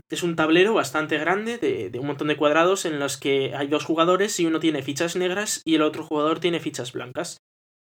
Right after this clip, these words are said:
Van colocando fichas en el tablero y, eh, pues funciona de, de manera que, eh, cuando colocan una ficha, por ejemplo,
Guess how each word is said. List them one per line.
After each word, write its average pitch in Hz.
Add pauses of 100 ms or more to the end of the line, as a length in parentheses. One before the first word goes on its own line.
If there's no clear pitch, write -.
Van 156
colocando 156
fichas -
en 160
el 160
tablero 190 (520)
y, 151
eh, 139
pues 131
funciona 139
de, 135
de 139
manera 139
que, 127 (360)
eh, 135
cuando 135
colocan 147
una 151
ficha, 151 (360)
por 180
ejemplo, 139